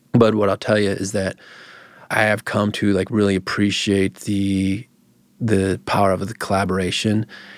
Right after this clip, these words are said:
and just being, having the right people in the room to talk about ideas, to bat ideas around, to challenge each other.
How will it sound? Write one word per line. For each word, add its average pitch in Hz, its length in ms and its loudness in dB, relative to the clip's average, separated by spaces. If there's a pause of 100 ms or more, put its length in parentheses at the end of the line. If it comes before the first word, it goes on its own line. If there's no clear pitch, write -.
(160)
and 104 180 0
just 101 280 0
being, 101 380 0
having 95 540 -2
the 101 120 -2
right 101 280 2
people 101 320 -2
in 98 60 0
the 95 100 -2
room 98 400 0
to 95 580 0 (640)
talk 101 320 2
about 101 200 0
ideas, 98 680 -2
to - 100 -8
bat 101 380 0
ideas 98 420 0
around, 95 600 0 (560)
to 92 640 2
challenge 101 420 0
each 101 180 -4
other. 104 320 0